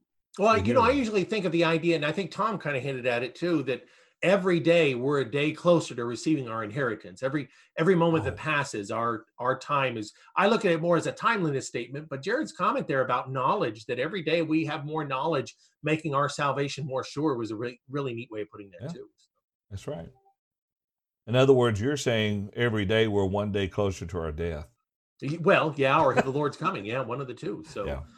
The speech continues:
Speaker 2: yeah.
Speaker 1: uh, I see we got a second comment that just came in, and I, I didn't see it before.
Speaker 2: All right, I th-, I think it just popped in there, so I'll bring it up if you'd like to share it.
Speaker 1: Yeah,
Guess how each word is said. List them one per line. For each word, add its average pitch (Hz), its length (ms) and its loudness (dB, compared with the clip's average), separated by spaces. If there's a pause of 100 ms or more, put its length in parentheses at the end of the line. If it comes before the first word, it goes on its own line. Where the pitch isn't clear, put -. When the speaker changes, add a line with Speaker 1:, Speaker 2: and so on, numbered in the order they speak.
(220)
Speaker 2:
yeah. 151 60 6
Speaker 1:
uh, 147 120 6
I 180 100 4
see 277 160 -2
we 269 100 -2
got 208 160 2
a 175 40 2
second 220 320 -2
comment 202 360 0
that 139 60 -4
just 131 220 -10
came 123 220 -6
in, 98 140 -8
and 98 100 -8
I, 110 340 -4
I 113 140 -6
didn't 139 220 -10
see 139 180 -6
it 113 80 -12
before. 101 360 -12 (640)
Speaker 2:
All 110 100 6
right, 147 220 10
I 113 40 4
th-, 113 80 -2
I 156 120 2
think 339 160 -6
it 262 80 -4
just 120 240 -2
popped 156 300 4
in 135 120 0
there, 101 120 2
so 110 120 -2
I'll 120 100 4
bring 120 200 -2
it 120 100 -2
up 165 180 0
if - 160 -6
you'd 104 140 -2
like 98 220 -4
to 90 160 -8
share 110 320 -4
it. 247 120 -10 (220)
Speaker 1:
Yeah, 226 220 -8